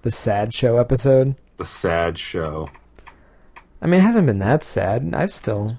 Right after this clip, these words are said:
Speaker 1: I've still had a good time being here.
Speaker 2: It's been, it's been sad enough. Sad enough to be called the sad show.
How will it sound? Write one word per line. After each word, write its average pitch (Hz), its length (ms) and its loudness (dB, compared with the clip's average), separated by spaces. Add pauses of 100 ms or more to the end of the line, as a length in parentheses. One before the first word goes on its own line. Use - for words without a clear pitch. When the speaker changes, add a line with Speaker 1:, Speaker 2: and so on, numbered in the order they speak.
(240)
Speaker 1:
I've 147 100 -8
still 170 180 -2
had 110 180 0
a 107 40 0
good 104 240 -2
time 101 300 -2
being 101 320 -4
here. 139 300 -2 (320)
Speaker 2:
It's - 100 -20
been, 78 300 -8 (180)
it's - 120 -14
been 95 180 2
sad 95 320 0
enough. 90 400 -2
Sad 123 280 -2
enough 120 200 -8
to 101 80 -18
be 92 100 -10
called 95 300 -8
the - 80 -20
sad 85 340 -8
show. 78 380 -14